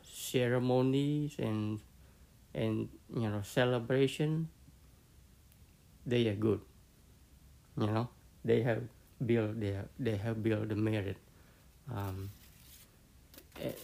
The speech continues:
so that, that, that's a big, uh, that's a big, uh, unfortunate thing that, uh, a lot of people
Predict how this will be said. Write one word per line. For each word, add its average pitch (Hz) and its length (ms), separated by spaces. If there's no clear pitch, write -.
so 117 420
that, 151 260
that, 135 240
that's 143 360
a 131 120
big, 120 280
uh, 120 200
that's 120 240
a 127 40
big, 117 220
uh, 113 420
unfortunate 123 840
thing 113 360
that, 110 320
uh, 104 460
a 98 40
lot 104 220
of 104 120
people 107 520